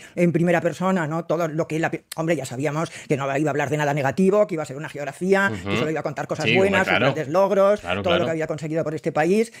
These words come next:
Speaker 1: Y la amanuense era Laurence Debré, que ya sabéis que Laurence Debré es una escritora que es íntima amiga de don Juan Carlos desde hace mucho tiempo, eh, está prácticamente viviendo también en Abu Dhabi y está, y ha recogido ella estas memorias, pero las memorias eran en primera persona, eh, se llamaban Reconciliación, y era él hablando de sí mismo, un poco a la manera de, de,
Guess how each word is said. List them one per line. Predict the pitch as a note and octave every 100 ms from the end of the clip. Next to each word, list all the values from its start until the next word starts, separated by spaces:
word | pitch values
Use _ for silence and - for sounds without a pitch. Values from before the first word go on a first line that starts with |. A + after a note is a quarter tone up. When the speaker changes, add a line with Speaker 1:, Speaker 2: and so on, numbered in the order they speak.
| -
Speaker 1:
Y |
la | D#3+
amanuense | D3+ D#3 D#3+ D#3
era | E3 D3+
Laurence | C#3+ D3 C#3+
Debré, | C#3+ E3 G#3+ C4
que | C#3
ya | A2+
sabéis | B2+ B2+ C3+
que | -
Laurence | A#2 C3+ B2+
Debré | B2+
es | C3+
una | C3 C3
escritora | - C3+ B2+
que | B2+
es | C#3
íntima | C3 B2+
amiga | B2+ C3 B2+
de |
don | B2+ B2+
Juan | B2+ B2+
Carlos | C#3+ D#3+ E3
desde | A#2+
hace | A#2+
mucho | B2 - A#2
tiempo, | D3 D#3+ F#3+ F#3+ -
eh, | - D#3+ -
está | D#3 - C3
prácticamente | D3 D3 C#3 C#3 C3+
viviendo | C3 C3+ C#3
también | C#3 D3
en | C#3
Abu | C3+ C#3
Dhabi | D#3 D#3+ G#3 - -
y | -
está, | D#3+ D#3 -
y | D3
ha | D3+
recogido | D#3 D3 - D3 D3
ella | D3+ D3+
estas | D3+ D3
memorias, | E3 F3+ -
pero | F#3+
las | C3+
memorias | C3 C#3+ D3+ -
eran | E3+ D3+
en | D3
primera | C#3 D3 C#3
persona, | D3+ - G3 G#3 D#4+ - -
eh, | D3
se | D#3+
llamaban | C#3+ D3
Reconciliación, | D3 C#3+ D3 C#3 C#3 F3+ F3 A3
y | D#3
era | D#3
él | E3 F3+
hablando | F3 C3+ D3
de | E3
sí | B2+ A#2+
mismo, | C3 B2 A2+
un | F3+
poco | D#3 F3
a |
la | F3
manera | E3 D#3 D#3+ D#3+
de, | D#3+ C#3 C3
de, | C3 A#2+